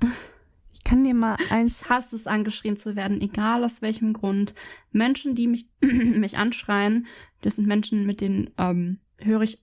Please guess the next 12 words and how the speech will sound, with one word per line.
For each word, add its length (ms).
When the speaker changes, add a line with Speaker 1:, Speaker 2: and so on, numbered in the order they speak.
Speaker 1:
instant 520
auf 240
zu 180
reden, 440
weil 140
es 120
gibt 320
meiner 220
Meinung 300
nach 240
keinen 260
Grund, 380